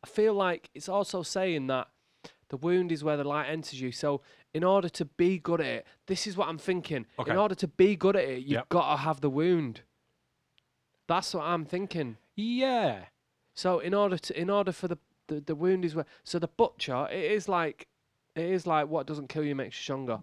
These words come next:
Speaker 2: Yeah.
Speaker 1: This guy's been a butcher for ten years.
Speaker 2: Why is the fucking butcher back?
Speaker 1: There's another but-, there's two butchers now. There's
Speaker 2: There's
Speaker 1: a,
Speaker 2: two?
Speaker 1: there's another butcher, right?
Speaker 2: God.
Speaker 1: He's saying to the first butcher, he's going, "Oh, you're not a butcher, you, mate."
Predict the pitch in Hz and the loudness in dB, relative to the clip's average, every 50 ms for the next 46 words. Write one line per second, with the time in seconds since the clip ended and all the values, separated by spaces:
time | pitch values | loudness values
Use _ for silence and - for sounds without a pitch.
0 | - - - 165 135 - - - _ _ _ - 185 185 - - - 175 156 147 | -8 -10 -8 -8 -8 -8 -10 -14 _ _ _ -4 -2 -2 -2 -2 0 0 2 2
1 | 135 131 120 - 139 135 123 - 151 147 - - - - 120 117 120 - _ _ | 2 0 0 -2 -4 -4 -2 0 0 0 0 -2 -4 -4 -4 -4 -4 -8 _ _
2 | _ _ - - - - 160 156 147 143 143 139 135 131 127 120 107 - - 208 | _ _ -12 -10 -4 -2 0 0 0 2 2 2 2 2 2 0 0 -4 -10 -16
3 | 196 160 147 135 - - - - - 135 117 113 165 160 - - 135 120 104 - | -16 -18 -20 -20 -20 -20 -20 -20 -18 -16 -12 -12 -10 -10 -10 -8 -8 -8 -10 -10
4 | - - - _ - 143 135 151 160 175 196 190 165 180 147 - 180 - - 147 | -12 -18 -6 _ 0 2 2 2 2 4 4 4 4 4 4 4 4 2 2 0
5 | 123 - - - 190 208 202 151 175 156 - - - 135 117 120 117 117 123 127 | -4 -4 2 4 4 4 6 4 2 2 2 0 -4 -8 -6 -4 -2 -2 0 2
6 | - - - 151 156 - - 240 254 233 240 247 214 160 156 151 180 190 208 196 | 2 2 2 2 2 2 4 4 4 4 4 4 4 4 2 2 4 4 4 4
7 | 170 170 - 196 208 - - - - 123 120 131 131 120 117 123 143 143 - - | 4 4 4 2 2 2 0 -2 0 0 2 2 2 4 4 4 4 2 0 -6
8 | 131 147 151 151 151 139 120 101 - - _ 160 180 202 190 - - 185 170 165 | -8 -6 -4 -2 -2 -2 -2 -4 -8 -8 _ 2 2 2 2 0 0 0 0 0
9 | 160 151 147 - - - 151 139 - 180 180 180 170 - - - - - - 127 | 0 -2 -4 -6 -6 -6 -6 -4 -2 0 0 0 0 0 -4 -8 -8 -8 -8 -10
10 | 117 - 135 123 123 131 139 139 135 131 131 143 147 147 139 135 - 117 - - | -8 -4 -4 -2 0 2 2 4 4 4 4 4 4 4 2 2 -2 -4 -2 -2
11 | 143 - - - - 120 123 135 135 123 113 110 117 123 - | -2 -2 -2 -6 -6 -4 -2 -2 -2 -2 -2 -2 -2 -4 -4